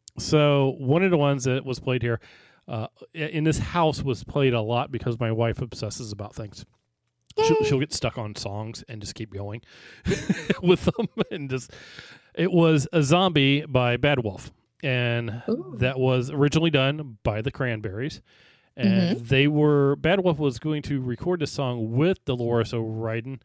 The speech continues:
Speaker 1: O'Riordan,
Speaker 2: Aw.
Speaker 1: eh, but the, literally the day that she died.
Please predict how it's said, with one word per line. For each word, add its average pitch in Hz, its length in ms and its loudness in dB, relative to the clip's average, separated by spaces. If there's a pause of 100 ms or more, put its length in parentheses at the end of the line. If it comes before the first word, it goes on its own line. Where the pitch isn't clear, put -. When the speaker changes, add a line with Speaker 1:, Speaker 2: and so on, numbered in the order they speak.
(380)
Speaker 1:
O'Riordan, 196 400 2
Speaker 2:
Aw. 190 180 -4 (380)
Speaker 1:
eh, 160 140 -4
but 151 360 2 (200)
the, 151 180 2
literally 160 480 6
the 123 200 2
day 127 260 4
that 120 160 -2
she 127 100 -6
died. 98 400 -12